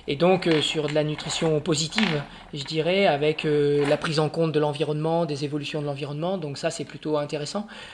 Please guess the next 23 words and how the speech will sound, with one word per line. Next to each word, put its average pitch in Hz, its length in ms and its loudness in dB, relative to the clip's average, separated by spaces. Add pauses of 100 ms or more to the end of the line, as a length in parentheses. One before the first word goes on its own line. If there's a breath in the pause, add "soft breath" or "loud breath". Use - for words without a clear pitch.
(300 loud breath)
J'essaye 180 380 8
de 214 80 6
passer 208 260 8
mon 196 140 6
accompagnateur 190 520 2
moyenne 190 180 2
montagne 190 280 2
aussi 185 240 0
pour 175 200 -8
pouvoir 160 560 -2
aussi 170 340 -4
accompagner 175 480 -2
des 170 140 -2
gens, 175 420 -2
euh, 135 100 -6 (280 loud breath)
mais 160 100 0
je - 80 -2
continue 170 400 -2
mes 170 140 2
stages 170 380 4
avec, 143 300 0
euh, 147 140 0
Caroline 156 500 -2